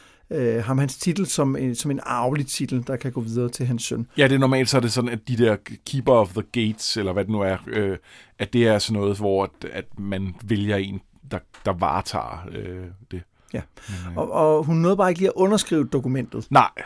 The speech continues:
Speaker 1: Men det vil Littlefinger så gøre, og, øh, og da Royce er gået, så taler han med Sansa om, om det her plot og om The Game of Thrones, som, øh, som han jo har snakket om før.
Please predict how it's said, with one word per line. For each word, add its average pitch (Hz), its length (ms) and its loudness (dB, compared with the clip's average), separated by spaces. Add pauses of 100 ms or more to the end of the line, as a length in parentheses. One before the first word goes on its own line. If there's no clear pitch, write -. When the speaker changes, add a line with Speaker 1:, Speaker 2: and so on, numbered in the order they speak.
Speaker 1:
Men 147 100 -2
det 196 200 6
vil 196 80 8
Littlefinger 165 600 4
så 139 200 -2
gøre, 117 460 0
og, 120 440 0
øh, 117 320 0
og 127 240 -4
da 147 60 4
Royce 151 380 4
er 127 40 -6
gået, 175 380 2
så 160 200 -2 (400)
taler 143 260 0
han 135 180 2
med 123 80 0
Sansa 139 440 -2
om, 120 460 -2
om 127 160 -4
det 131 120 -2
her 131 80 0
plot 131 440 -4
og - 180 -6
om 127 240 -4 (400)
The 131 100 0
Game 120 380 -2
of 131 100 -4
Thrones, 110 480 -4
som, - 480 -8
øh, - 200 -10
som 123 180 -8
han 113 220 -6
jo 120 80 -6
har 107 60 -8
snakket 110 360 -6
om 107 100 -8
før. - 240 -10